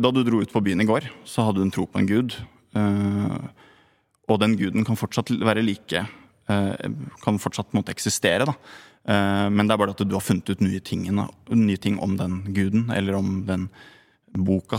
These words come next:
som, eh, troen din er, eh, på en måte grunnlaget den står på, da. Ehm, så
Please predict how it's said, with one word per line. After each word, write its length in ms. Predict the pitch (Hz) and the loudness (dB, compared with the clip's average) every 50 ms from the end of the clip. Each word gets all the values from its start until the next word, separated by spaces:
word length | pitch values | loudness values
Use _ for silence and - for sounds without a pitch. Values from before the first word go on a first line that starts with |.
| - | -2
som, 300 | - - 98 98 98 95 98 | 0 2 2 2 2 2 0
eh, 480 | 104 101 95 98 98 95 95 98 101 101 - | 0 0 0 0 0 0 0 0 -2 -2 -2
troen 240 | - 98 98 98 92 | -2 0 0 2 2
din 160 | 90 92 92 | 2 2 0
er, 380 | 95 98 98 104 107 104 101 - - _ - - - - - - _ _ _ - | 0 0 -2 -4 -4 -6 -8 -10 -14 _ -20 -20 -20 -20 -20 -20 _ _ _ -10
eh, 300 | - - - - 120 120 113 | -10 -8 -6 -4 -4 -4 -4
på 60 | - - | -2 0
en 80 | 110 | -2
måte 160 | 98 - 107 101 101 101 104 110 | 0 0 -2 -2 0 0 2 2
grunnlaget 460 | 107 98 101 95 92 92 98 98 98 95 | 2 2 2 2 2 0 0 0 2 2
den 80 | 98 98 | 2 0
står 220 | - - 104 95 - | 0 0 -2 -2 0
på, 100 | - 151 | 0 -2
da. 60 | 151 - _ - - - - - - _ _ - 104 | -2 -2 _ -14 -20 -20 -20 -20 -20 _ _ 2 2
Ehm, 760 | 101 101 98 98 95 95 95 95 95 95 92 92 95 95 - - - - - - _ _ _ _ _ _ _ _ _ | 4 4 4 2 2 2 2 2 2 0 0 -2 -2 -4 -6 -8 -12 -14 -20 -20 _ _ _ _ _ _ _ _ _
så 160 | - - 123 | -4 0 2